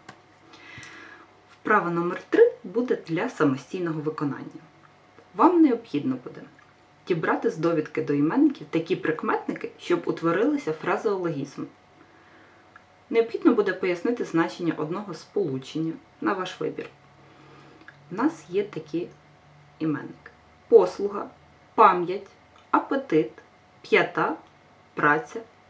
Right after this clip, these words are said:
меч. Вам потрібно буде дібрати з довідки слова. В довідці у нас є курячий, вовчий,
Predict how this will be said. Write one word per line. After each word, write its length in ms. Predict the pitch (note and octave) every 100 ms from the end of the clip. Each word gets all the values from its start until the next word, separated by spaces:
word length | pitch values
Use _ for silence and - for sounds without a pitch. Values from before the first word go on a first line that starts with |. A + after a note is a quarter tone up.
| -
меч. 420 | F#3 - - - - - - - - - - - - -
Вам 200 | C#4 A4
потрібно 420 | G#3+ C4 C#4 B3+
буде 260 | - G3+ F3
дібрати 520 | - C#3 G#3+ D#4+ F3
з 100 | E3
довідки 560 | F#3 A3 G#3+ - D3+ - - _ -
слова. 440 | - E3+ C#3 - - - - - - - - -
В 60 |
довідці 400 | F#3+ G#3 F3+ -
у 40 | D3+
нас 240 | C#3 -
є 60 | - - -
курячий, 560 | A3 A#3 A#3 - B3 - -
вовчий, 580 | D#3 D#3 D#3 - F#3